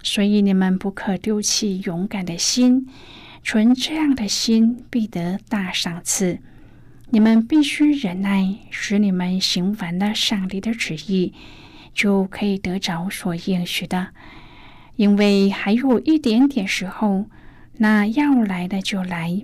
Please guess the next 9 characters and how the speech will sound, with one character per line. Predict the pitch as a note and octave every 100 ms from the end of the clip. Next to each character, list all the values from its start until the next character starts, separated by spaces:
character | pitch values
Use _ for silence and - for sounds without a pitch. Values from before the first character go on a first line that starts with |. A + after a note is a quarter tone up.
| -
并 | - F3+
不 | - F#3
迟 | - - E3
延。 | F#3 E3 E3 G3 A#3 - - - - - - -
只 | - A3+
是 | - C#4
一 | - E4
人 | C#4+ A3+ F#3+ F#3+ A#3 A#3
必 | - A3+ G3 G3